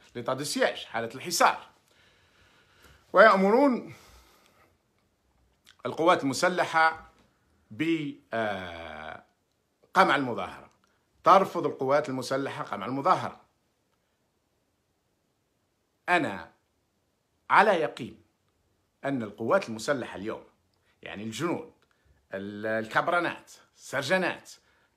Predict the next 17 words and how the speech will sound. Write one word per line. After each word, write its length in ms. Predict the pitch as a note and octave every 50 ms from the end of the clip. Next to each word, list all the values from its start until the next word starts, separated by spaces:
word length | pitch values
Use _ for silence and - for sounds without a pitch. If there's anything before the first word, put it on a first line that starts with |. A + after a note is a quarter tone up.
| _ -
ال-، 360 | G2 A2 A2 A2 A#2 B2 B2
ليزادجيتون، 640 | C#3+ D3 C3+ G3 G3 F#3+ D3 F#3+ F#3+ - - - _ _ _ _ _ _ _ _ -
الضباط، 720 | G#2 G#2+ G#2 G#2 D#3 - - G3+ G3 C#3+ G2+ - - - - _ _ _ _ _ _ _ _ _ _ _ _ _ _ _ _ -
لن 420 | B2 C3+ C#3+ E3 F3 F#3 F#3+ F3+ A2+
ينفذوا 840 | C3+ A#2+ A#2+ A#2+ B2 D3+ D#3 - - - D#3 D3 A#2 C3 A2+ A2 - G2
أوامر 760 | F#2+ E2+ D#2 F2 G#2+ C#3 D#3+ F3+ F#3 G3 G#3+ A3 A3 - - _ _ _ _ _ _ -
قمع 180 | G2 G2+ G2 G2+
المظاهرات. 720 | C3+ D3 D3 C#3+ D3 F3+ F3+ D#3 E3+ D3 - - - - - - _ -
أنا 160 | C#3+ F3+ F3+
على 160 | C#3+ D3 E3 E3+
يقين 280 | F3 F3 - F3+ F3+
من 100 | F3 E3+
ذلك. 340 | D#3+ A2 F#2+ F#2 - - _ -
أنا 200 | D3+ D3+ C#3 C3
أعرف 440 | B2+ C#3+ G3 G#3+ A3+ A3+ A3+ - -
عما 280 | D3 D#3+ E3 F3+ G3 F#3
أتحدث. 480 | F3+ F#3 - - F#3 A#2 - - -